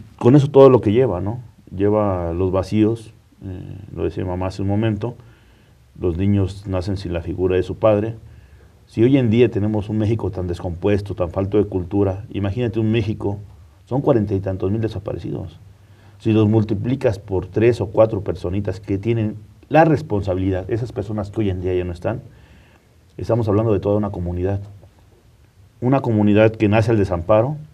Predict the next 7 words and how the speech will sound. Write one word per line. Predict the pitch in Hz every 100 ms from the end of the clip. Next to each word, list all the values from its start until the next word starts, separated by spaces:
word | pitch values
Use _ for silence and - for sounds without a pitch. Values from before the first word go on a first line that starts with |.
| _ _ _ _ _ _ _ _ _
y | 101
que | 104
nace | 101 101 107 110 110 95 90 87 95 - _ _ _ _ _ _ _ -
resentida, | 117 107 104 101 117 151 - - _ _ _ _ _ _ _ _ _ _ _ _ - 98
eh, | 98 92 95 95 98 101 104 - -
con | 113 110
limitaciones, | 113 110 113 98 117 139 151 -